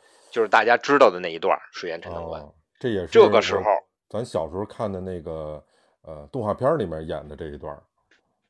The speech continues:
Speaker 1: 对，那这个时候祸就闯大了。
Speaker 2: 那是。
Speaker 1: 嗯，那你，你不是说你随随便便这事儿就能过去了，所以孩子又吓坏了，又找他师傅去了。你想，七岁孩子哪有那么大的谱啊，对吧？所以就又找师傅去了。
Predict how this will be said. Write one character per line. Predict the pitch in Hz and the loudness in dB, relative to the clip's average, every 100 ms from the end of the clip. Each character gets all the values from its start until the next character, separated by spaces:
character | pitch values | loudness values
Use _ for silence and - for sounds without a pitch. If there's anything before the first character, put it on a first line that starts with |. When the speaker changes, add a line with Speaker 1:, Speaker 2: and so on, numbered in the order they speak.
| _ | _
Speaker 1:
对， | 135 120 - _ _ _ _ | 6 6 4 _ _ _ _
那 | 175 | -6
这 | - 285 269 | 2 4 8
个 | 139 | 6
时 | - 113 | 6 4
候 | 120 | 4
祸 | - 151 | 8 8
就 | 101 | 8
闯 | 98 71 | 2 -4
大 | 80 101 71 | 2 2 0
了。 | - _ _ - | -10 _ _ -12
Speaker 2:
那 | 98 | -10
是。 | 85 85 | -8 -10
Speaker 1:
嗯， | 76 - - _ _ _ | -12 -14 -20 _ _ _
那 | - 156 | 0 0
你， | 151 | 0
你 | 120 120 | -8 -8
不 | 135 | -2
是 | 160 | 2
说 | 156 | 2
你 | 139 90 | 0 -4
随 | - 127 | -4 -2
随 | 156 | 2
便 | 151 | 2
便 | 135 | 2
这 | 131 | 0
事 | - | 0
儿 | 135 | 0
就 | |
能 | 104 131 | 0 4
过 | 165 95 | 6 6
去 | 87 | 2
了， | 78 - _ _ _ _ _ | -8 -12 _ _ _ _ _
所 | - 165 | 4 6
以 | 147 117 | 8 4
孩 | 107 107 123 | 2 4 4
子 | 139 | 6
又 | 139 | 6
吓 | 110 107 | 8 8
坏 | 98 101 73 | 8 8 6
了， | - | 4
又 | 117 | 2
找 | 98 - | 4 -2
他 | 90 | -4
师 | - | -8
傅 | 85 | -10
去 | 80 | -12
了。 | - | -16
你 | 117 | -12
想， | 123 - | -12 -8
七 | - 151 | -4 -2
岁 | 147 101 | 0 -2
孩 | - 82 | -2 -8
子 | 87 | -6
哪 | 87 123 | 0 0
有 | |
那 | 113 | 0
么 | 104 | -4
大 | 104 98 | 2 2
的 | 90 82 - _ _ | 2 -6 -12 _ _
谱 | - 95 - | -10 -10 -8
啊， | 85 90 | -4 -2
对 | 98 | 0
吧？ | 82 - 85 | 0 -2 -14
所 | - 98 | -8 -6
以 | 92 | -6
就 | 87 | -8
又 | 85 92 | -8 -6
找 | 73 | -8
师 | - 92 | -8 -12
傅 | 78 | -12
去 | |
了。 | 76 | -16